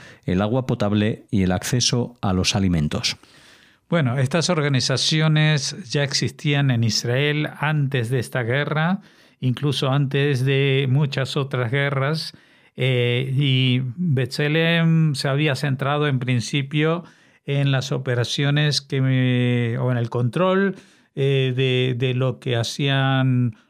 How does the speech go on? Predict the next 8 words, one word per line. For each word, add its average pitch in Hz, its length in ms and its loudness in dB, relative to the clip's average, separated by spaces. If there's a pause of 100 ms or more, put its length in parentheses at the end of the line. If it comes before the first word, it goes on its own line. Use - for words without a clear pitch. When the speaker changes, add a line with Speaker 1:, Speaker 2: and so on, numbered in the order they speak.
(140)
Speaker 2:
los 135 140 -2
soldados 143 480 0
del 143 120 0
ejército 151 800 -2
en 131 280 0
las 113 160 -2
zonas 139 640 0
controladas 127 920 -2